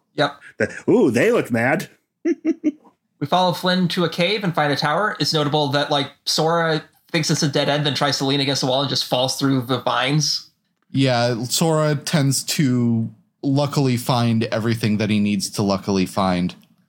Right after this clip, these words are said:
Speaker 2: Sora
Speaker 1: Yep.
Speaker 2: and Donald are just missing obvious things today.
Speaker 1: Oh, yeah. There's an interesting lucky emblem in the area of the tower. You can climb the tower to the very top, and there's an arrangement of rocks in the water that you,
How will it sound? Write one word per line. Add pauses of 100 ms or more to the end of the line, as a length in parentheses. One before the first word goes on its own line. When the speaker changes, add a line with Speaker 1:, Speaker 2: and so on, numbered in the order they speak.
(240)
Speaker 2:
Sora
Speaker 1:
Yep.
Speaker 2:
and
Donald
are
just
missing
obvious
things
today. (420)
Speaker 1:
Oh,
yeah.
There's
an
interesting
lucky
emblem
in
the
area
of
the
tower.
You
can
climb
the
tower
to
the
very
top,
and
there's
an
arrangement
of
rocks
in
the
water
that
you,